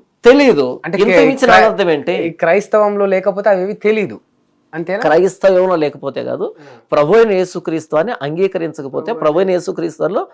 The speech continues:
Speaker 1: నూతన జీవం పొందకపోతే.
Speaker 2: ఆ. ఇది మూర్ఖం అనిపించట్లేదా మీకు? అంటే నన్నే మొక్కాలే, నన్ను మొక్కకపోతే నీ జీవితానికి అర్థమే లేదు, నీ
Speaker 1: ఆ.
Speaker 2: జీవితానికి నువ్వు ఎండు తెలుసుకోలేవు అంటే
Speaker 1: ఆ.
Speaker 2: ఇది ఒక మూర్ఖము,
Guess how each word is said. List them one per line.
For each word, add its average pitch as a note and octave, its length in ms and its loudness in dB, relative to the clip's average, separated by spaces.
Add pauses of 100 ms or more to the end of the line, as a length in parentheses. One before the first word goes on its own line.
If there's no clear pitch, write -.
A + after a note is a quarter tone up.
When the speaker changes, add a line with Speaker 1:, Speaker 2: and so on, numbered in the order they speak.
(460)
Speaker 1:
నూతన A#3 360 2 (120)
జీవం F#3+ 180 0 (140)
పొందకపోతే. C#3 720 -4 (320)
Speaker 2:
ఆ. - 20 -14 (920)
ఇది G3 100 -4 (140)
మూర్ఖం A#3 420 0
అనిపించట్లేదా F3+ 680 -4
మీకు? D#3 180 -10 (100)
అంటే D3 140 -8 (140)
నన్నే E3 320 -2 (120)
మొక్కాలే, E3 580 0
నన్ను D#3 240 -6
మొక్కకపోతే D#3+ 640 -8
నీ D3+ 80 -8 (100)
జీవితానికి D#3 540 -6 (140)
అర్థమే F3 360 0 (140)
లేదు, F3 240 0 (240)
నీ D#3 140 -4
Speaker 1:
ఆ. D3+ 100 -10
Speaker 2:
జీవితానికి F3 600 -4
నువ్వు D#3+ 180 -8 (160)
ఎండు G3+ 160 0 (100)
తెలుసుకోలేవు F3+ 600 -6
అంటే E3+ 180 -10 (300)
Speaker 1:
ఆ. - 20 -14 (240)
Speaker 2:
ఇది D#3 160 -4 (280)
ఒక D3+ 60 -18 (140)
మూర్ఖము, E3 500 -4